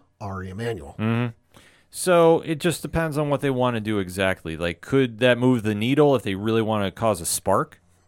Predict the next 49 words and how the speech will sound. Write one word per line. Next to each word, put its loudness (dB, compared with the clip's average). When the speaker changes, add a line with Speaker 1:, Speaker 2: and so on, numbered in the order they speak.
Speaker 2:
Oh, 4
absolutely. 0
Speaker 1:
Oh, 0
it'll 0
move 0
the 0
needle. 2
That's 0
for -6
goddamn -6
sure. -8
Speaker 2:
Yeah, 2
so 2
it, 2
it -2
just 0
depends -2
on 2
wh-, -2
how 0
aggressive -2
they -2
wanna -4
get. -6
But 4
this -6
is -4
gonna -2
be -2
a -8
company -6
that -2
is -6
gonna -6
be -8
looking -2
for -4
that -2
kind -8
of -10
spark. -10
Now, 4
Speaker 1:
Mm-hmm. -2
Speaker 2:
am 2
I 8
saying 4
he's 0
coming? 2
No. -2